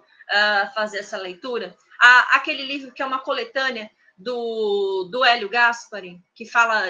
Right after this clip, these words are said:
"A Ditadura Escancarada." Tá lá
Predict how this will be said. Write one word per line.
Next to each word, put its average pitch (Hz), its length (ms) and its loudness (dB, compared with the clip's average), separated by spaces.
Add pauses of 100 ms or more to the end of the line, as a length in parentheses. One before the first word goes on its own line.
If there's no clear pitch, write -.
"A - 60 -2
Ditadura 240 460 -6
Escancarada." 233 1500 2 (320)
Tá 254 180 -10
lá 196 320 -8